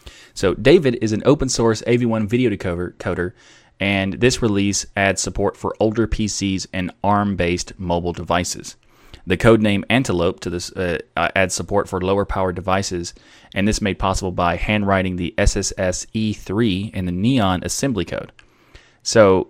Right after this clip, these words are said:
this results in the C functions b-, being sped up by factors of the range bent-, between two and twenty. So this is really cool because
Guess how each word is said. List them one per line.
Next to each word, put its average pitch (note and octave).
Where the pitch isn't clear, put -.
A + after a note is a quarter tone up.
this C#3+
results A2
in G#2+
the F#2
C D3
functions B2+
b-, G2+
being A2
sped -
up G2+
by F#2
factors G2
of F#2
the F#2
range F2+
bent-, -
between F2+
two C#3
and G2
twenty. -
So F#2+
this D3
is A2+
really A#2+
cool F#2+
because G2